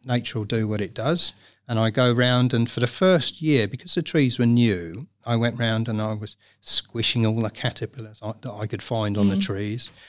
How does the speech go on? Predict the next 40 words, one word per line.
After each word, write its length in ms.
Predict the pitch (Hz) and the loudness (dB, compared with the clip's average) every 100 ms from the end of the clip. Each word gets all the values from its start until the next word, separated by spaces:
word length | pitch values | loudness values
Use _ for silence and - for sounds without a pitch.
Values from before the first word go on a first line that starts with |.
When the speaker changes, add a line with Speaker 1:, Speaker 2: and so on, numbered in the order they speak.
| _ _ 131 | _ _ -2
Speaker 1:
Uh, 300 | 120 123 127 | 2 2 0
but 200 | 127 127 | -4 0
now 240 | 151 147 | 4 4
I 40 | |
take 240 | 127 143 127 | 2 0 0
the 80 | 117 | 2
view, 240 | 127 123 | 2 4
well, 160 | 135 165 | 4 2
okay, 300 | 160 - 110 | 2 0 -2
the 100 | 110 | 0
trees 340 | - 147 123 | 2 4 4
are 60 | 120 | 2
a 40 | |
bit, 280 | 120 160 - _ - | 2 0 -2 _ -8
they're 140 | 113 | -4
a 60 | 107 | -4
bit 260 | 117 - | -6 -2
bigger 220 | 160 151 | 0 2
now. 460 | 156 156 160 160 147 - _ _ | 4 4 4 2 -2 -8 _ _
They're, 220 | 101 101 107 | -20 -20 -16
they're, 200 | 117 107 - - 104 | -8 -8 -8 -6 -4
the 60 | 107 | 4
root 240 | 143 139 | 4 4
systems 460 | - 127 - 113 120 | 2 0 -2 -2 -2
are 60 | |
well, 440 | 117 131 123 117 - | 2 4 4 2 -4
well, 340 | 127 123 113 110 - | -4 -2 -2 -6 -16
uh, 180 | 117 104 117 | -20 -20 -10
established. 760 | - - 143 147 156 - - _ _ _ _ _ | -8 -2 -2 0 -2 -2 -6 _ _ _ _ _
You 80 | 156 | 0
know, 80 | 120 | 2
if 120 | 120 | 2
I 60 | 208 | 2
get 140 | 220 | 2
a 20 | - | 2
few 160 | 107 | -2
caterpillars 560 | - 143 - 123 110 - | -4 -8 -8 -14 -14 -8
on 120 | 113 | -6
the 80 | 107 | -6
tree, 460 | - 127 123 120 | -4 0 0 -2